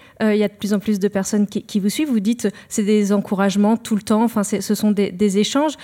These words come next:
euh, mais il y a aussi un, un revers à la médaille, c'est-à-dire que les réseaux sociaux, c'est aussi pas forcément des personnes qui sont d'accord, euh, avec soi, euh, des personnes qui peuvent être violentes dans leur, dans leurs mots, puisqu'on est, euh, euh, en ligne, donc ce ne sont que des mots. Mais, euh, comment est-ce que vous, euh, vous gérez,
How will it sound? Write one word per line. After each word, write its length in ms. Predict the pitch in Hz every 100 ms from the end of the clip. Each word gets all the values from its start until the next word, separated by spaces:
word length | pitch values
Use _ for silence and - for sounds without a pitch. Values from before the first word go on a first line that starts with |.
| - -
euh, 140 | 214
mais 300 | 214 220 226 - - -
il 80 |
y 20 | 208
a 40 |
aussi 240 | 196 - 302
un, 180 | 233 208
un 120 | 208
revers 320 | 214 208 208
à 60 | 202
la 100 | 196
médaille, 320 | 196 262 247
c'est-à-dire 320 | - 196 202
que 80 | 220
les 100 | 202
réseaux 260 | 202 190
sociaux, 380 | 202 208 202 233
c'est 160 | 233 196
aussi 220 | 190 214
pas 140 | 214
forcément 440 | 214 214 233 208 220
des 100 | 196
personnes 300 | 196 190 196
qui 120 | -
sont 120 | -
d'accord, 380 | 196 190 202 190
euh, 100 | 196 -
avec 320 | 196 190 185
soi, 300 | - - 269 302 - -
euh, 60 | 202
des 120 | 190
personnes 280 | 190 214 202
qui 80 |
peuvent 140 | - 190
être 220 | 190 -
violentes 420 | 196 208 214 208
dans 160 | 196 196
leur, 280 | 190 190 185
dans 100 | 190
leurs 180 | 180 202
mots, 200 | 247 339 -
puisqu'on 300 | - 202 185
est, 140 | 185
euh, 80 | 170 - - -
euh, 140 | 196 165
en 120 | 196
ligne, 260 | 190 202 190
donc 160 | 180
ce 100 | -
ne 80 | 196
sont 240 | 170 202 190 -
que 100 | -
des 160 | 208 208
mots. 180 | 247 302
Mais, 160 | 226 - - -
euh, 280 | 220 208 208 - - _
comment 220 | - 262
est-ce 200 | 330 285
que 140 | - 269
vous, 340 | 247 226 240
euh, 120 | 220 -
vous 160 | 202
gérez, 500 | 220 226 233 220 240